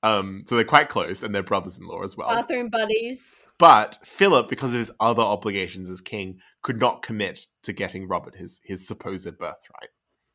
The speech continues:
Speaker 2: Yeah.
Speaker 1: So Artois passed to Mao's eldest daughter, Joan of Other Burgundy, who was the last
Speaker 2: Mm-hmm.
Speaker 1: queen of France.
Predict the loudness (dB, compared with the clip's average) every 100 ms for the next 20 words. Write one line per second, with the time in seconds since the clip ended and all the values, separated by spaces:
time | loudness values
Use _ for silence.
0 | _ _ _ _ _ _ _ _ -20 -16
1 | -16 -8 2 6 12 10 10 6 6 6
2 | 2 0 4 4 2 -6 -4 -2 4 4
3 | 6 2 -4 -8 -8 -2 0 -2 -6 -6
4 | -6 -6 -8 -8 _ 0 4 4 2 4
5 | 4 4 -2 -6 -8 -10 -12 -14 _ _
6 | _ _ _ -4 0 0 0 2 2 2
7 | 0 -6 -6 -4 -2 -2 -2 -8 -20